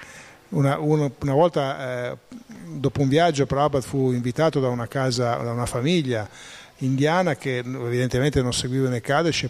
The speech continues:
e avevano preparato tutto un pranzo con cereali e, e i devoti dicevano: "Ah, ma oggi noi non possiamo toccare nulla". E Prabhupada rispose: "Guardate che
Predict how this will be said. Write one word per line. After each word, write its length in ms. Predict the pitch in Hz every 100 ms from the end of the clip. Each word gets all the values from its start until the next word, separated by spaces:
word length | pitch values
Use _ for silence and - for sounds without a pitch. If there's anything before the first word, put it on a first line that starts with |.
| -
e 80 | 135
avevano 280 | 127 131
preparato 760 | - 131 127 131 139 - 117 104 - - -
tutto 280 | 147 -
un 100 | 139
pranzo 920 | 131 170 156 123 - 135 151 156 - -
con 180 | - 123
cereali 640 | - 127 127 131 139 120 120
e, 180 | 143 139
e 140 | 131 123
i 60 |
devoti 320 | 135 143 139
dicevano: 260 | 117 156 165
"Ah, 20 |
ma 140 | 113 120
oggi 240 | 139 120
noi 100 | 151
non 140 | 156
possiamo 340 | 135 - 143 131
toccare 380 | 123 - 123 113
nulla". 400 | 175 160 107 - - - - - -
E 180 | - 131
Prabhupada 340 | 127 139 143
rispose: 340 | 120 - 113 113
"Guardate 400 | 110 113 147 127
che 200 | 113